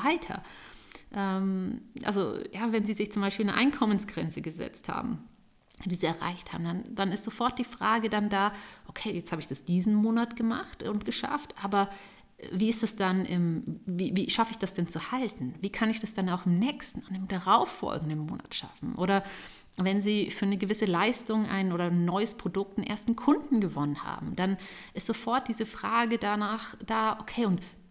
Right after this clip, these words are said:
wie bekomme ich jetzt den zweiten Kunden? Oder wenn sie einen Marathon gelaufen sind in einer gewissen Zeit, dann ist sofort die Frage da, äh, zum Beispiel, wie kann ich das jetzt in einer besseren Zeit schaffen? Und wo kann ich den nächsten laufen? Und wie schaffe ich das jetzt in,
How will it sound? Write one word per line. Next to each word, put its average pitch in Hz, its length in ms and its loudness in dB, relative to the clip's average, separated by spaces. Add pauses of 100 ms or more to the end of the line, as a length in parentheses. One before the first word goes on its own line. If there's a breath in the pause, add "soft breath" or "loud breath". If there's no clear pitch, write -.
wie 185 180 2
bekomme - 260 0
ich 175 80 -4
jetzt 190 200 -2
den 208 100 6
zweiten 180 500 0
Kunden? 226 460 0 (580 loud breath)
Oder 196 540 4
wenn 214 180 6
sie 226 160 6
einen 202 180 2
Marathon 202 520 2
gelaufen 170 500 0
sind 160 240 -2
in 165 140 0
einer 160 100 -2
gewissen 160 500 -4
Zeit, - 300 -4
dann 180 140 -2
ist 196 100 -4
sofort 233 460 0 (560 loud breath)
die 220 120 0
Frage 220 500 0
da, 208 800 2
äh, 196 40 -4
zum 196 160 -6
Beispiel, 196 680 -2
wie 214 140 2
kann 220 180 0
ich 220 100 0
das - 140 -2
jetzt 196 180 -2
in 208 120 4
einer 214 80 4
besseren 254 460 2
Zeit - 340 -2
schaffen? - 540 -8
Und 175 200 -4
wo 208 80 2
kann 208 180 -2
ich 220 100 -2
den 214 120 2
nächsten 214 420 2
laufen? - 340 -4
Und 175 120 -2
wie 190 80 -6
schaffe - 260 -4
ich 226 100 -4
das 214 260 -4
jetzt - 300 -6
in, 202 260 2